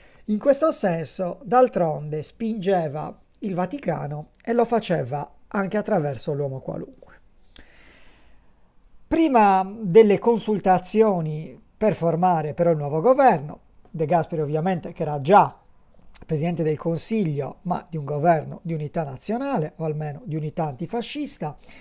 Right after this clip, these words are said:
eh, vede il sorpasso a destra del, dell'uomo qualunque. De Gasperi che ha definito già apertamente, definizione poi diventata celebre, la Democrazia Cristiana come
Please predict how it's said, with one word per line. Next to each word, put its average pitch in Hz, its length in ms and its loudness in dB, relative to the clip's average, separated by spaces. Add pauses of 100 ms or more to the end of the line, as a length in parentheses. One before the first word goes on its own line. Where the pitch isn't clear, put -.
(420)
eh, 156 320 -4
vede 208 840 8 (220)
il 208 140 -4
sorpasso 202 680 2
a 214 80 4
destra 151 720 -6
del, 151 680 -2
dell'uomo 151 340 -2
qualunque. - 480 -10 (560)
De 185 140 6
Gasperi 202 400 6
che 220 120 6
ha 220 120 10
definito 180 720 2
già 175 460 6 (460)
apertamente, 175 1000 4
definizione 160 580 -4
poi 170 140 -4
diventata 190 480 -2
celebre, 156 580 -2
la 170 120 -2
Democrazia 185 580 -2
Cristiana 151 560 -6
come 151 300 -6